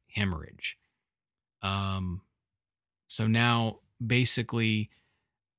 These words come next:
at this point, we go to the internal examination on this case. And the internal examination is exactly what it sounds like. So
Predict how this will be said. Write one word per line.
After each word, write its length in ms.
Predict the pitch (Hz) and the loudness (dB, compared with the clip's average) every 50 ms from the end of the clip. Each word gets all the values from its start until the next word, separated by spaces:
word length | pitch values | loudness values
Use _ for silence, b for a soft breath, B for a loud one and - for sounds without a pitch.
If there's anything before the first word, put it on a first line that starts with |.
| _ - | _ 0
at 140 | 110 104 | 0 2
this 180 | - 160 170 - | 2 2 2 0
point, 300 | - - 123 113 107 101 | 0 2 2 2 4 2
we 80 | 110 110 | 2 2
go 140 | 110 117 | 0 0
to 140 | 110 - - | -2 -2 -2
the 140 | - 107 - - | -4 -4 -4 -2
internal 640 | - 165 180 190 180 - - 156 160 156 151 143 135 | 0 2 4 4 4 4 4 2 4 4 4 4 2
examination 880 | 127 117 110 123 120 120 117 110 110 113 120 110 - - - - - - - _ _ | 2 2 2 2 4 4 4 4 4 2 2 2 0 -2 -4 -8 -12 -18 -20 _ _
on 160 | - 92 98 | -8 -6 -4
this 200 | 95 92 90 - | -4 -4 -4 -4
case. 460 | - - 92 65 - - - - - b b b b b b b b _ _ _ _ - | -4 -4 -4 -4 -4 -6 -6 -8 -8 b b b b b b b b _ _ _ _ -2
And 80 | 117 | 0
the 80 | 135 165 | 2 2
internal 340 | 190 190 - 180 170 160 143 | 2 2 2 2 2 2 0
examination 640 | 123 117 135 127 127 123 120 117 110 - 120 110 | 0 -2 -2 0 0 0 0 -2 -2 -2 -2 -4
is 120 | 107 104 | -4 -6
exactly 440 | 107 101 - 113 110 107 104 107 101 | -4 -4 -2 0 0 0 0 -2 -4
what 140 | 101 98 92 | -4 -4 -6
it 80 | 87 - | -6 -6
sounds 340 | - 92 85 82 85 101 | -6 -4 -6 -6 -6 -8
like. 260 | - 78 69 69 - - | -10 -10 -12 -8 -4 -2
So 400 | - - 117 113 110 107 - | -2 0 0 -2 -2 -4 -6